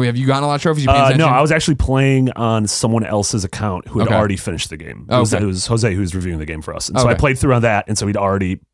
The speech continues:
Speaker 2: uh, popped a bunch of 'em.
Speaker 1: Gotcha. Twelve trophies, no plat, three silvers, one gold.
Speaker 2: Okay.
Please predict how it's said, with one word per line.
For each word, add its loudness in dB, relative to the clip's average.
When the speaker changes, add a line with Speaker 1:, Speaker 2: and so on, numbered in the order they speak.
Speaker 2:
uh, -4
popped -6
a -8
bunch -10
of -14
'em. -8
Speaker 1:
Gotcha. -2
Twelve 2
trophies, 0
no 2
plat, 0
three 0
silvers, 0
one 0
gold. 0
Speaker 2:
Okay. -4